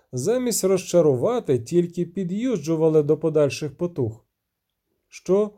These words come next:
призводило до подальших фіаско. Підозрювали, і, зрозуміло,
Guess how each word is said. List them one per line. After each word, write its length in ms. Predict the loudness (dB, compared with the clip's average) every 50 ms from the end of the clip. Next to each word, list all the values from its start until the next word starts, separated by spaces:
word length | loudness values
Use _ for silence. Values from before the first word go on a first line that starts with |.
| _ _ _ _ _ _
призводило 800 | -2 -2 0 0 0 -2 0 2 4 4 4 4 4 4 4 2
до 140 | 2 0 -2
подальших 640 | -2 -4 -2 0 0 -2 -2 -4 -6 -8 -10 -12 -10
фіаско. 640 | -8 -6 -4 -4 -4 -4 -6 -10 -14 -16 -20 -20 -20 _ _ _ _ _ _ _ _ _ _ _ _ _ _ _ _ _ _ _ _ _ _ _ _ _ _ _ _ _ _ _ _
Підозрювали, 1000 | -4 -2 2 4 4 4 4 0 0 0 2 4 4 4 4 4 4 2 0 -4 -8 -8
і, 220 | -6 -4 -4 -4
зрозуміло, 840 | -4 -2 -2 -2 -2 -2 -2 -4 -4 -4 -2 0 0 2 0 0 -2